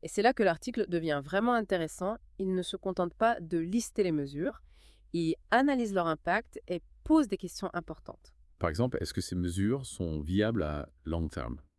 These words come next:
Speaker 1: Exactement. Ou encore, est-ce qu'elles ne risquent pas d'aggraver la situation des finances publiques ?
Speaker 2: L'article parle aussi des fragilités structurelles de l'économie marocaine qui sont exacerbées par la crise actuelle.
Speaker 1: Oui, l'inflation, surtout sur les produits de première nécessité, continue d'augmenter.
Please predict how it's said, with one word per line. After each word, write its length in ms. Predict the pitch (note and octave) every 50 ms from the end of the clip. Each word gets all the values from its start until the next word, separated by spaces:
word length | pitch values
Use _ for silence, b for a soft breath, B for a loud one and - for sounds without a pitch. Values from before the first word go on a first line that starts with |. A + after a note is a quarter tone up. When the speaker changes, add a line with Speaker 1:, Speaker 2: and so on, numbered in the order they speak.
| _ _ _ _ _
Speaker 1:
Exactement. 600 | - G3 F3 E3+ F#3 F3 - - F3+ F3 E3 - -
Ou 160 | F#3+ A3 A#3
encore, 320 | A3 G#3 G3+ - A3+ A3+ -
est-ce 140 | - F#3 -
qu'elles 180 | - G#3 G3 F#3+
ne 100 | F#3 F#3
risquent 240 | F3+ F#3+ - -
pas 120 | - G3+ G3
d'aggraver 500 | F#3 F3 E3 F3 E3+ F#3+ G#3 G#3 G#3 A3+
la 100 | G3 F#3
situation 520 | F3 - G#3 - - F#3 F3 E3 - A3+ G#3+
des 100 | F#3+ F#3+
finances 300 | - F#3 F3 F3 - -
publiques ? 500 | - G3+ F3+ F3+ F#3+ - - - - - - - - -
Speaker 2:
L'article 460 | G#2+ F2+ - - - - F3+ D3+ C#3
parle 260 | - - A#2 G#2 G2
aussi 440 | F#2+ F2 - - - A#2+ C#3 C#3 B2 -
des 260 | - F#2+ F2 E2 D#2 C#2
fragilités 580 | - - - B2 B2 A2+ B2 A#2+ G#2 - F#2+
structurelles 720 | F2 - - - F2+ - - - E2+ D#2 D#2+ F#2+ A2+ A2
de 80 | F#2+ D#2+
l'économie 480 | D#2+ F2 F2+ - G#2 F#2+ F2+ F2 F#2 F2+
marocaine 540 | E2+ D#2 D2 C#2+ - - E2 E2 G2 B2 C#3 - _ _
qui 100 | - -
sont 180 | - F#2+ - - _
exacerbées 600 | A#2 G#2 G2 G#2 F#2 - - F2+ E2+ E2+ F#2 F#2
par 140 | - F2+ D#2+
la 100 | D2+ D2
crise 220 | - - F#2+ E2+
actuelle. 340 | E2 D2+ - - C#2+ A#1 - - _ -
Speaker 1:
Oui, 200 | D#4+ F4+ A#3 D#3
l'inflation, 540 | D3+ F#3 A3 A3+ - G#3+ G3+ - - A#3 A#3+
surtout 380 | A#3 - - F3+ - - B3 A#3+
sur 140 | - - F#3+
les 120 | E3 D#3+
produits 500 | - - - F3+ F3+ E3 E3+ F#3+ G#3+ A3
de 140 | G3 F3 E3
première 400 | - _ - F#3+ F#3 F#3+ F#3 F#3
nécessité, 720 | F3+ F3 E3 - F3 - - - - - _ E3+ E3+ F3
continue 400 | - - G3 F3 - F3+ F#3 E3
d'augmenter. 500 | D#3 D3+ C#3+ - - - - _ - -